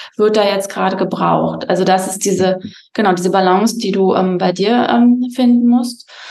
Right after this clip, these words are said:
Und im Teamkontext, ja, das ist halt auch das Stichwort, äh, Diversität, was ja auch gerade sehr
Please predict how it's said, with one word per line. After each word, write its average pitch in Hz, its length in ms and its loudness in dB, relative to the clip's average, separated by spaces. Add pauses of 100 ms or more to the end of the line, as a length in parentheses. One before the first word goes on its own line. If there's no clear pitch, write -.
(400)
Und 208 240 -2
im 202 140 -4
Teamkontext, 233 1080 -2
ja, 190 280 2
das 190 160 -4
ist 190 160 -6
halt - 160 -2
auch 190 120 -2
das 214 160 -4
Stichwort, 208 500 -2
äh, 190 160 -4
Diversität, 208 800 0
was 214 180 -6
ja 196 500 -2
auch 196 120 -6
gerade 202 360 -4
sehr 196 500 -2